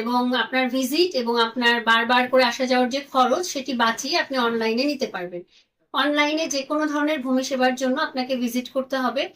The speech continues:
ডাব্লিউ ডাব্লিউ ডাব্লিউ ডট ল্যান্ড ডট গভ ডট বিডি। এই ওয়েব অ্যাড্রেসটিতে ঢোকার পর আপনি অনেকগুলো ড্যাশবোর্ডে অনেকগুলো অপশন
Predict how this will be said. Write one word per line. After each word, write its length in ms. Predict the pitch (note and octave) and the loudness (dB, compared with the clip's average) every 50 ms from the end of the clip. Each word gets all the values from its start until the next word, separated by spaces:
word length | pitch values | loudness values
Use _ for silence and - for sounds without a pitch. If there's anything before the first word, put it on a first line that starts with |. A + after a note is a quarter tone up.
| _ _ _ _ _ _ - | _ _ _ _ _ _ -4
ডাব্লিউ 300 | A#3+ B3 A#3+ A#3+ C4 C4 C4 | -2 -2 0 0 2 2 2
ডাব্লিউ 240 | B3+ B3 B3+ C4+ C4+ B3 B3+ | 2 2 0 -2 0 0 0
ডাব্লিউ 280 | A3+ A3+ A#3+ C#4 F4 F#4 - - _ _ - F3+ - | 0 -2 -2 -4 -4 -6 -8 -12 _ _ -10 -4 -2
ডট 240 | A#3 A3 - - - - _ _ B3 A3+ | -2 0 0 -2 -4 -8 _ _ -6 -4
ল্যান্ড 260 | A3+ A3 A3 C4+ E4+ E4 - _ _ - B3+ | -2 -2 -2 -4 -6 -8 -12 _ _ -4 -4
ডট 220 | A3+ A3+ A#3+ B3 - - _ - G#3+ | -2 -2 -4 -6 -8 -12 _ -4 -2
গভ 180 | G#3 - - - - - - B3 G#3 | 0 0 -2 -4 -8 -16 -12 -6 -4
ডট 180 | G#3+ A#3 D#4 - - - A#3+ G#3 G#3+ | -2 -2 -2 -4 -8 -14 -8 -2 -2
বিডি। 260 | B3 A3+ F#3 F#3 F3 - _ _ _ _ _ _ _ _ _ _ - B3+ C4 | -2 -2 -2 -6 -14 -18 _ _ _ _ _ _ _ _ _ _ 4 4 4
এই 120 | C#4+ D4 D#4 D#4 E4+ F4 - _ _ _ _ _ _ _ _ - - | 4 4 0 -2 -4 -8 -10 _ _ _ _ _ _ _ _ 2 4
ওয়েব 220 | C4 C#4 C#4+ C4 C4+ | 4 6 4 4 2
অ্যাড্রেসটিতে 580 | C4 B3+ C4 D4+ D4 - - F4 D#4+ - D#4+ D#4+ B3+ B3+ | 2 2 0 -4 -6 -6 -6 -6 -4 -4 -4 -2 0 0
ঢোকার 260 | C4 B3+ B3+ B3+ B3+ B3+ - | 0 2 2 2 2 2 0
পর 140 | B3 A#3 D4+ D#4+ - C4 | 0 0 0 0 -2 -4
আপনি 200 | B3 - - C4 D#4+ F4+ B3+ A#3+ | -4 -4 -4 -6 -4 -2 0 0
অনেকগুলো 380 | B3 B3 A#3 A#3 B3+ C4 D4+ F#4 F#4 A#3+ | 0 0 0 0 -2 -2 -2 -4 -2 0
ড্যাশবোর্ডে 440 | A#3 A#3 A3+ A3+ A#3 B3 B3+ C4 E4+ C4+ | 0 0 0 0 -2 -2 0 2 2 0
অনেকগুলো 300 | B3 A#3+ A#3+ A3+ C4 C4 B3+ G#3+ | 0 0 -2 -2 -2 -2 -2 -2
অপশন 280 | - - - B3+ A#3 | -4 -6 -6 -4 -4